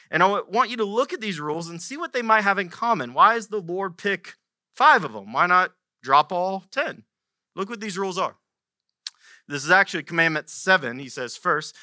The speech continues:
do not commit adultery." Adultery is sex outside of a loving marriage between a man and a woman. Six, do not murder. Eight, do not steal.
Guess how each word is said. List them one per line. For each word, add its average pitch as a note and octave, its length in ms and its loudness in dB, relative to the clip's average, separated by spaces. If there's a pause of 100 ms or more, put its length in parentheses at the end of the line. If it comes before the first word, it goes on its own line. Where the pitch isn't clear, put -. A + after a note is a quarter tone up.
(200)
do D3+ 100 -8
not E3+ 220 4
commit D#3+ 240 -4
adultery." C#3 720 -4 (140)
Adultery D3+ 680 -4
is A#2 280 -10
sex D3+ 380 0
outside C#3 440 0
of B2 100 -6
a B2 60 -6
loving B2+ 360 -6
marriage B2+ 400 -2
between B2 300 -12
a A#2+ 40 -12
man B2 240 -10
and C3+ 80 -10
a D3 60 -10
woman. B2+ 320 -14 (720)
Six, - 520 0
do C#3+ 220 -10
not C3 220 4
murder. D3 500 -2 (360)
Eight, E3 400 -2
do D#3 140 -6
not C3+ 260 2
steal. D3+ 520 -8